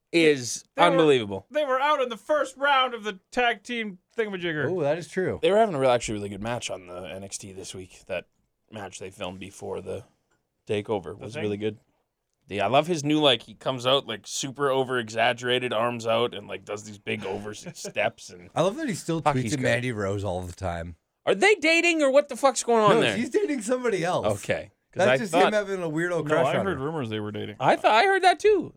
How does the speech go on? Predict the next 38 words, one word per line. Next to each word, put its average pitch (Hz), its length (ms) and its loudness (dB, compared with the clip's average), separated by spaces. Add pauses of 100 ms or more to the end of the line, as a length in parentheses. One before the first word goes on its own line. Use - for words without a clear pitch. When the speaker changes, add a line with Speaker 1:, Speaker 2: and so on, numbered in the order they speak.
Speaker 1:
and 135 140 0
I 190 120 6
was 196 120 0
like, 180 200 4
"Hey, 247 340 2 (340)
anything's 247 360 0
possible." 190 440 6
Speaker 2:
Yep. - 220 -2
Speaker 1:
Good 269 140 4
Speaker 3:
Wasn't 240 180 0
Speaker 1:
for 226 40 4
you, 208 100 6
Speaker 3:
Mandy 151 160 2
Speaker 1:
big 147 80 4
Speaker 3:
Rose 190 100 4
Speaker 1:
fella. 175 220 6
Speaker 3:
dating 202 280 -6
that? 180 220 -4 (180)
I 127 120 0
mean, 123 160 -2
that 113 100 -2
was 110 160 -2
a - 20 -14
couple 104 220 -6
years 135 240 -4
ago, 101 220 -6
but 90 120 -8
when 107 160 -2
on, 110 200 -6
she - 120 -10
was 120 100 -4
on 120 120 -2
Total 120 240 -6
Divas, 101 480 -6
she - 180 -14
was 90 80 -8
dating, 113 320 -6
like, 98 300 -10